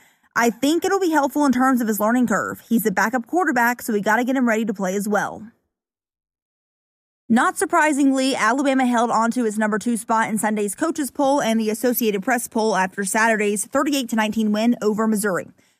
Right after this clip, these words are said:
The Tide remained behind number one Clemson, but picked up three first-place votes from last week's coaches poll.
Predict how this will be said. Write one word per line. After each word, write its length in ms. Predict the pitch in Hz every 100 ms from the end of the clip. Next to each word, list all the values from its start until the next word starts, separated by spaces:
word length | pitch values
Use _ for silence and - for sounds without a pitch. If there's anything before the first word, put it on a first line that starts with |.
| _ -
The 80 | 220
Tide 260 | 277 285
remained 400 | 254 247 254 247
behind 340 | 220 214 220 214
number 220 | 202 202
one 180 | 190 190
Clemson, 540 | 247 277 247 202 196
but 180 | 190 180
picked 220 | 302 -
up 220 | 311 -
three 320 | 233 226 285 320
first-place 720 | - 269 302 - 294 302 -
votes 400 | 196 226 262 -
from 220 | 233 214
last 320 | 208 226 226
week's 280 | 240 240 -
coaches 380 | 269 359 370 269
poll. 320 | 220 170 85